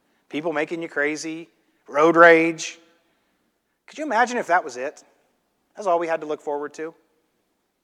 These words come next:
be pretty depressing, wouldn't it? I don't know how people who, who don't believe, how do they make it through life without just being depressed all the time? 'Cause if this was all I had to look forward to and then one day I'm gonna die,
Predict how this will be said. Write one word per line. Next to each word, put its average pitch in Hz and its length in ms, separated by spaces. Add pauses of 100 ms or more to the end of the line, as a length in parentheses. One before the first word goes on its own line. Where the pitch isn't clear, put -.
(580)
be 359 80
pretty 247 220
depressing, 143 520
wouldn't 214 200
it? 370 100 (800)
I 233 300
don't 359 100
know 285 80
how 202 160
people 226 340
who, 190 220 (200)
who 202 120
don't 190 380
believe, 190 760 (1300)
how - 180
do 359 80
they 403 140
make 320 220
it 269 120
through 233 160
life 196 520 (600)
without - 300
just - 240
being 285 200
depressed - 480
all 104 120
the 107 80
time? - 280 (1120)
'Cause 151 160
if 147 80
this 285 200
was 214 120
all 190 200
I 240 60
had 208 160
to 202 60
look 196 160
forward 202 280
to 226 120
and 190 80
then 143 120
one 165 120
day 190 140
I'm 180 140
gonna 165 160
die, 190 400